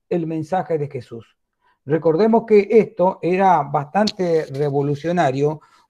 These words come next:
porque estaría poniendo por encima,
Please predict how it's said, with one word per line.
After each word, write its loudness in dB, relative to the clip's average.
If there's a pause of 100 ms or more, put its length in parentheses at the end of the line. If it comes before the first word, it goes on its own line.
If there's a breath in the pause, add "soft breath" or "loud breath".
porque 2
estaría 0
poniendo -2
por 2
encima, 0